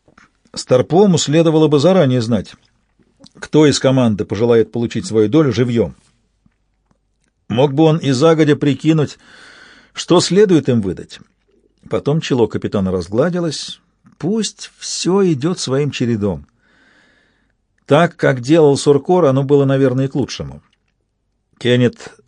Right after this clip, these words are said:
протянул старшему помощнику большой тяжелый кошель, и тот безмолвно принял его. «Ну что, Суркор, пойдешь со мной превращать наш груз в звонкое золото?» Старпом с видимым смущением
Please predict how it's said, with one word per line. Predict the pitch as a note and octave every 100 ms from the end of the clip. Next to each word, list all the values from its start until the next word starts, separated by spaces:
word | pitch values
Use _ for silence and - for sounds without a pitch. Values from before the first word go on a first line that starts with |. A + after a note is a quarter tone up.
| -
протянул | A2+ G#2+ A#2+ A#2
старшему | - A#2+ A2+ - G#2
помощнику | G2+ G#2 C#3 - A2+ G#2
большой | G2+ G#2 B2+ G2
тяжелый | G#2 G2 F2+ E2+
кошель, | F2+ - C3+ C#3+ - _ _ _ _ _ _ _ _ _ -
и | F2
тот | A2 D#3+ E3
безмолвно | D3+ A#2 C3 D3 E3 D#3
принял | C#3+ C#3 A2+ F#2+
его. | F2 D2 C2+ _ _ _ _ _ _ _ _ _ _ _ _ _ _ _ _ _
«Ну | B2 D#3
что, | - D3
Суркор, | C3 A#2 G#2+ D#2
пойдешь | A2 A2+ G3+
со | - E3
мной | C#3 G#2
превращать | F#2+ A2 B2 - A#2+
наш | A2 G#2+
груз | G#2 A#2 G2 -
в | G2+
звонкое | G2+ A#2+ G2 A2+
золото?» | A2 G#2 D#2+ E2 - _ _ _ _ _ _ _ _ _ -
Старпом | - G#2+ F#2+ C#3 C#3+ C3+ -
с | - G#2
видимым | A#2 G#2+ G#2+ F#2+
смущением | - G#2+ - C3 A2+ G#2+ F#2